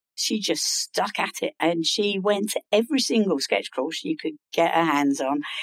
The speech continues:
She bought loads of different art materials to try them all out. And she just drew and drew and drew and drew. And over the course of that year, her sketchbooks were like this, this kind of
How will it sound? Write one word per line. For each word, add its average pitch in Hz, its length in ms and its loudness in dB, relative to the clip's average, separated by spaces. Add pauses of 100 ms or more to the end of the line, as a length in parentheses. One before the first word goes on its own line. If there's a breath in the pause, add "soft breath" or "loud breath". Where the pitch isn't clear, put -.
She 196 240 0
bought 185 400 4
loads 208 420 4
of 220 80 2
different 208 260 2
art 196 200 2
materials 196 460 0
to - 180 -10
try 196 360 2
them 202 140 2
all 185 200 4
out. 170 200 4 (420 loud breath)
And 208 160 2
she 285 160 2
just - 260 -2
drew 214 200 4
and 196 100 2
drew 175 180 2
and 165 100 4
drew 160 180 2
and 160 100 2
drew. 175 360 2 (500 loud breath)
And 220 220 4
over 381 220 4
the 285 80 4
course - 280 2
of 214 60 -4
that 220 200 2
year, 214 600 2 (720 loud breath)
her 311 160 6
sketchbooks - 760 0
were 208 120 4
like 254 280 4
this, 240 300 2 (100)
this 277 160 -2
kind 240 300 6
of 226 180 6